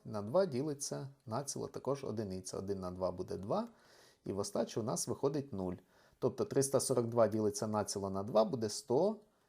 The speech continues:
сімдесят один грам.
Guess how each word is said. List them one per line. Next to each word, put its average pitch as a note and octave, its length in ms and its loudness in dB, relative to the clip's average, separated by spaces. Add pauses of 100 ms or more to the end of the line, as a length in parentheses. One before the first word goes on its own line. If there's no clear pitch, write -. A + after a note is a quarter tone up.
(140)
сімдесят A2 840 0 (200)
один G#2+ 480 0 (260)
грам. G2+ 500 0